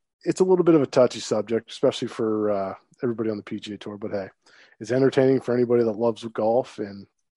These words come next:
listen, I, I'm open to a little competition. I'd love to see, uh, maybe the Ryder Cup or <laughs> President's Cup, just Live Tour versus P G A Tour.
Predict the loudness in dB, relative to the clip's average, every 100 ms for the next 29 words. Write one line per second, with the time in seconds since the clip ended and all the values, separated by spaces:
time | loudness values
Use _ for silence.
0 | -14 -12 -10 -6 -4 -4 -6 -6 -2 0
1 | 0 -4 -6 -6 -8 -6 -8 -8 -8 -10
2 | -8 -8 -6 -2 -2 -4 -8 -6 -4 -2
3 | -2 -4 -10 _ _ _ _ _ -10 -8
4 | -2 0 0 -2 -4 -2 -2 -2 -4 -4
5 | -6 -14 _ _ -4 0 0 4 2 4
6 | 2 2 2 -4 -4 -6 -4 -2 -2 -2
7 | -2 -4 -6 -8 -8 -6 -8 -8 -10 -12